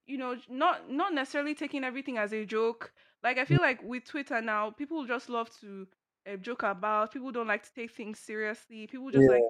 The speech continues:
Speaker 1: to play with things that are of serious matter, but they're actually very serious, but it's not a
Speaker 2: Yeah.
Speaker 1: joke. So I would like to see more people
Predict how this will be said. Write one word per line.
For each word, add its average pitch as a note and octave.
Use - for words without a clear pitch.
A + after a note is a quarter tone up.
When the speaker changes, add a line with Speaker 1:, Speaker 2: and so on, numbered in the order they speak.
Speaker 1:
to F#3
play C4+
with A#3
things A#3+
that G#3+
are G3+
of G3+
serious B3+
matter, A3
but G3
they're G3
actually B3
very G#3
serious, F#3+
but F#3
it's -
not A3
a B2+
Speaker 2:
Yeah. -
Speaker 1:
joke. A#2+
So G3
I G3
would A3
like C4+
to -
see B3+
more A3
people G#3+